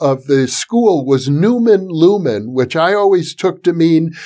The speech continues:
something like the inner light of consciousness illuminates the world. And, uh, more recently, I, I looked it up and I discovered the word Numen actually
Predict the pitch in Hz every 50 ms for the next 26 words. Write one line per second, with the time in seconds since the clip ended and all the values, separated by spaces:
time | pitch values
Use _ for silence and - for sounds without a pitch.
0 | - - - - 190 190 190 190 196 190 180 180 175 165 156 156 156 147 - -
1 | 147 139 147 - - 208 220 233 254 226 202 190 196 185 175 180 165 165 160 139
2 | - - 170 170 170 170 165 - 156 143 - - 131 127 131 131 - - 135 139
3 | 147 170 175 175 165 160 151 147 147 143 143 - - - - 139 127 120 147 143
4 | 131 127 120 107 104 110 110 - - - - 131 113 113 123 120 117 - - -
5 | - - - - - - - 147 139 165 175 165 190 190 196 180 214 254 233 -
6 | 226 220 226 - 160 147 147 151 143 143 143 147 147 139 - - 170 143 139 156
7 | 175 220 214 - - 190 165 170 180 190 185 - 180 165 170 160 156 147 175 165
8 | 135 - - - 202 185 185 196 180 160 - 170 165 180 196 196 190 160 160 165
9 | 170 202 254 285 285 247 175 143 139 147 175 160 180 185 185 - - 190 180 175
10 | 170 165 165 151